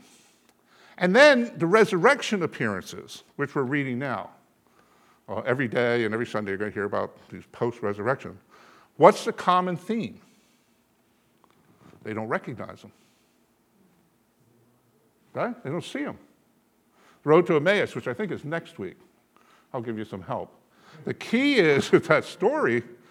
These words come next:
is they're walking down the road, Jesus comes along, and they don't see him. So they don't recognize him. Can you imagine that? They just spent three years with the guy,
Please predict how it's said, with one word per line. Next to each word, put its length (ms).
is 340
they're 160
walking 600
down 260
the 80
road, 640
Jesus 420
comes 300
along, 220
and 80
they 60
don't 240
see 320
him. 380
So 140
they 60
don't 180
recognize 520
him. 100
Can 140
you 100
imagine 400
that? 200
They 100
just 140
spent 180
three 240
years 240
with 100
the 80
guy, 360